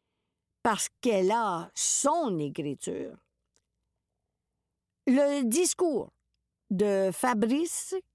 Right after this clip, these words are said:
Caro chez Folio. Un roman où l'humour est intelligent et soutenu, et qui permet de décrocher de notre quotidien.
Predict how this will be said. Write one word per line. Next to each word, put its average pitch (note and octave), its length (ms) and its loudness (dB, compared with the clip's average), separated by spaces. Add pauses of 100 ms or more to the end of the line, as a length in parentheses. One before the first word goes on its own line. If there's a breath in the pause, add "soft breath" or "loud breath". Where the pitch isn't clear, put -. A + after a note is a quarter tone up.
(260)
Caro C4 440 0 (760)
chez - 200 -2
Folio. A3 480 -2 (1600)
Un B3 200 4
roman F3+ 400 0 (160)
où G3 340 0
l'humour A3+ 600 2
est G3 160 -4
intelligent B3+ 680 0 (200)
et C4 280 0
soutenu, C4 520 0 (880)
et G#3+ 180 2
qui G3+ 160 0
permet G3 480 0
de E3+ 180 0
décrocher G3+ 920 -2
de F#3 140 0
notre E3 340 -4
quotidien. E3 640 -4